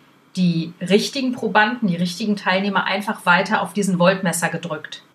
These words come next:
Das heißt, obwohl diese Probanden wussten, dass sie den Schülern extreme Schmerzen zufügten, haben sie weitergemacht. Die haben sich körperlich gewunden, die hatten Schweißausbrüche, denen war das total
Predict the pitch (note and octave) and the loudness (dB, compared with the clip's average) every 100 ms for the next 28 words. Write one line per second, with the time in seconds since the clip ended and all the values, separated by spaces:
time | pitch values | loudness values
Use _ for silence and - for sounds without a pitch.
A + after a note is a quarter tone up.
0 | _ - F#3+ A3 A3+ - F#3 G#3+ D#4 B3+ | _ -2 2 4 2 0 2 4 4 2
1 | A#3 A3+ A3+ A3 - G3 G#3 B3 G#3+ F#3+ | 0 2 2 2 0 4 4 4 0 2
2 | C4 - A3 F3+ F3 G3+ F3+ F3 F3 B3 | 0 0 0 0 0 -2 0 0 0 0
3 | B3+ F#3+ F3 F3 - - A3+ C4 C4+ - | 2 2 2 -4 -6 -4 -2 0 -2 2
4 | G#3 A3 - G#3+ - C#4 C#4 G#3+ F#3 - | 4 2 0 -4 -4 -6 -6 -6 -6 -6
5 | G3+ F#3+ D4 F#3+ F#3 F#3 - E3+ D3+ - | -4 -2 0 0 2 2 2 -4 -4 -8
6 | - - _ _ _ _ _ G3 F#3+ G3 | -10 -18 _ _ _ _ _ -4 0 2
7 | F#3 F#3+ A#3 A3+ A3 - A3+ A3+ G3+ G#3 | 2 4 4 2 -2 2 2 4 2 2
8 | A3 F#3 C4 C4+ A3 F3+ F3+ - F3+ - | 2 4 2 2 2 4 4 2 -4 4
9 | A#3+ C#4 A3 G3+ - G3+ G3+ G#3 F#3+ F#3 | 4 4 -2 -4 -2 0 2 2 2 2
10 | F3 F#3+ G3+ - F#3 - G#3+ C4 D4 | 4 4 4 -2 -6 -4 2 2 2